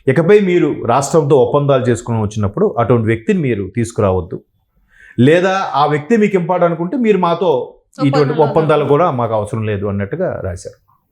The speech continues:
Speaker 1: ఇప్పుడు ఏం రాస్తారు? ఒక రాష్ట్ర ప్రభుత్వమే అంత పెద్ద, ఆ, చిట్ ఇచ్చిందంటే జనరల్గా క్లీన్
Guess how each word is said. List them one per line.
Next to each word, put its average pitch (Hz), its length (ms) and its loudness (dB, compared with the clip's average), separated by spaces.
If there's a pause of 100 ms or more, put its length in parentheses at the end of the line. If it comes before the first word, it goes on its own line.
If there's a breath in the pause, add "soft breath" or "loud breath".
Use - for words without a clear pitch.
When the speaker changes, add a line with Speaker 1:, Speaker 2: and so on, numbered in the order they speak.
(120)
Speaker 1:
ఇప్పుడు 143 160 2
ఏం 175 100 -2
రాస్తారు? 160 380 -4 (320 soft breath)
ఒక 120 100 0
రాష్ట్ర 123 400 0
ప్రభుత్వమే 170 640 2
అంత 143 380 -2
పెద్ద, 131 200 -2 (720 soft breath)
ఆ, 110 180 0 (200)
చిట్ 139 380 -2
ఇచ్చిందంటే 127 680 0 (200 loud breath)
జనరల్గా 131 300 2
క్లీన్ 170 260 2